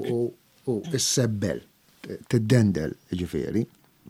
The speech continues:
U il-Malti għamel użu miż-żewġ tifsiriet fil-fatt dawn, eh? Hija, a, a, ġraja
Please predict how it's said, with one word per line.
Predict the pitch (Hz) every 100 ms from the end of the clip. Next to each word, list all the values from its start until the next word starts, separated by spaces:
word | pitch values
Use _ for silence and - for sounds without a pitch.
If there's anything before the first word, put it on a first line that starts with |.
| - _ _ _ -
U | 175 170 190
il-Malti | 240 135 135 160 135
għamel | 208 123 156
użu | 156 131 151
miż-żewġ | 139 113 120 110 -
tifsiriet | 107 - 98 92 90 82
fil-fatt | - 73 - - - - - - _ -
dawn, | 185 73 92 107
eh? | - 170 214 - - -
Hija, | - 190 175
a, | 165 202 165 -
a, | 165 - 190
ġraja | 143 143 147 147